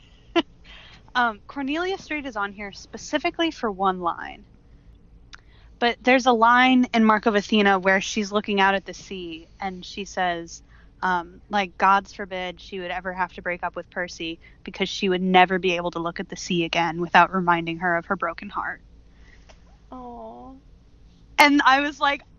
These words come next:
Speaker 1: "Ah, Cornelia Street! That's Cornelia Street!"
Speaker 2: <sighs>
Speaker 1: So that's why that's on there. Um, one that I definitely wanna make sure I talk about is Perseus by Unknown Brain.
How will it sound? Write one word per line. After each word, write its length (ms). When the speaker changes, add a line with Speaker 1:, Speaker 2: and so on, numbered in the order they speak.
Speaker 1:
"Ah, 260
Cornelia 600
Street! 500
That's 220
Cornelia 540
Street!" 460
Speaker 2:
<sighs> 480
Speaker 1:
So 180
that's 320
why 160
that's 220
on 200
there. 280
Um, 540
one 200
that 100
I 80
definitely 400
wanna 160
make 160
sure 140
I 80
talk 280
about 280
is 260
Perseus 680
by 280
Unknown 460
Brain. 500